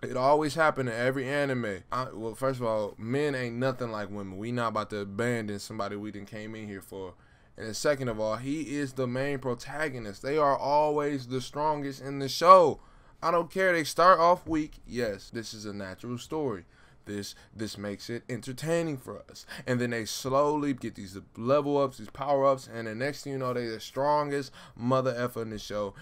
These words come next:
And I'm almost a hundred percent sure that Bomb, if not the strongest, the second strongest throughout the whole series. You can quote me on that,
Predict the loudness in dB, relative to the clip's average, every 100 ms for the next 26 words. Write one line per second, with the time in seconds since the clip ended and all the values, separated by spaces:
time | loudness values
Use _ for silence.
0 | -12 -4 0 0 -2 -4 -4 -4 -4 -10
1 | -8 -4 -4 -2 -2 0 2 0 -4 _
2 | 0 0 0 -2 -2 -4 -4 -4 0 6
3 | 6 6 -2 -6 -12 -20 -20 -18 0 0
4 | 0 -2 -4 -6 -6 -2 -2 -2 -8 -10
5 | -16 -20 -10 0 4 4 0 -8 -10 -10
6 | -10 -10 -10 -14 -20 -20 _ -4 -2 -2
7 | -2 2 2 0 -6 -6 -8 -10